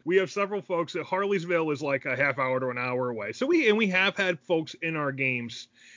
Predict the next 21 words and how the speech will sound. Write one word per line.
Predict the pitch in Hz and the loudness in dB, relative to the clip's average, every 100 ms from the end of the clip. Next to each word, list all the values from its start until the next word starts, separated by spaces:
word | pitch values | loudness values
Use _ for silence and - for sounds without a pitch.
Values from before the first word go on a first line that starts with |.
| - | -6
who | - 170 | 2 4
have | 156 147 | 4 2
had | 170 151 | 2 2
the, | 143 127 135 | 0 -4 2
who, | 156 143 139 - - | 4 4 2 -2 2
if, | 175 175 | 2 4
had | 180 | 2
they | 165 | 2
not | 165 196 | 2 0
been | 202 | 0
on | 180 | 0
Roll | 151 139 | 0 -2
twenty, | - 151 131 | -4 -4 -2
would | 131 151 | 0 0
have | |
had | 143 135 | 2 0
to | 127 | -2
travel, | - 123 120 120 113 117 | 0 0 0 0 -2 -2
like, | 139 139 | -2 0
an | 131 | 0
hour, | 120 117 113 107 | -2 -4 -4 -6